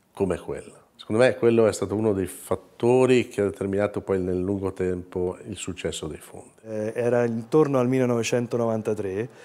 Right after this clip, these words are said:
Speaker 2: I bot erano, scendevano sotto il sette per cento di, in-, di interesse e contemporaneamente veniva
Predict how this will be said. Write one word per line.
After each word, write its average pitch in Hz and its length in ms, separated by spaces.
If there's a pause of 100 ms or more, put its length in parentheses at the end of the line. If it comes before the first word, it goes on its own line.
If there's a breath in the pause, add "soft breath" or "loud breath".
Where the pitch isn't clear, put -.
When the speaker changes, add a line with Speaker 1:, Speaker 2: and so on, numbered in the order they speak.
(420 loud breath)
Speaker 2:
I 123 120
bot 143 340
erano, 123 640
scendevano 139 600
sotto 135 300
il 117 80
sette 127 300
per 117 160
cento 127 400
di, 117 260 (420 loud breath)
in-, 117 380
di 117 140
interesse 135 760
e 131 220
contemporaneamente 151 1120
veniva 123 600